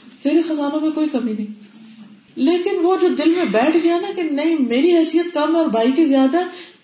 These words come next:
اس لیے ہر وقت بھائی کو بس دینا ہی چاہیے۔ ہم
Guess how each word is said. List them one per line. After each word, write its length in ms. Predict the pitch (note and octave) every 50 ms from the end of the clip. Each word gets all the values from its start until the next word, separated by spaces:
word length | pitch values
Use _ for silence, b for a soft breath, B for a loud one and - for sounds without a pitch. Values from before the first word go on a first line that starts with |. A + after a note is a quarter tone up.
| _
اس 200 | - E4+ D#4+ E4+
لیے 260 | E4 E4 F4+ F#4 F#4+ G4 - - B B B B B B B _ _ _
ہر 220 | - C#4 E4 F#4 F4 F4 D#4
وقت 240 | F#4 F#4+ - -
بھائی 260 | G#3+ A#3+ B3 C4+ D#4+ D4+
کو 100 | D#4+ D#4
بس 220 | D#4 D4 A3+ F3+
دینا 260 | G3+ A3+ A#3 B3 C#4 C4+
ہی 160 | B3+ D4 D#4
چاہیے۔ 320 | - - G3+ F#3 F3+ F3+ F#3 - B B B B B B - - -
ہم 220 | C4+ D#4 D#4+ C#4